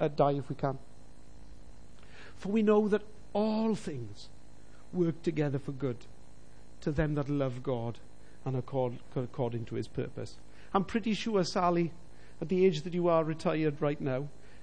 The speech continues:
I'm just gonna say something that's deeply personal to you, okay? So please, y-, you know, uh, I, I think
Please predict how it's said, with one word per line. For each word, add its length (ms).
I'm 100
just 160
gonna 120
say 180
something 240
that's 100
deeply 340
personal 440
to 120
you, 300
okay? 220
So 220
please, 340
y-, 120
you 100
know, 260
uh, 280
I, 80
I 60
think 360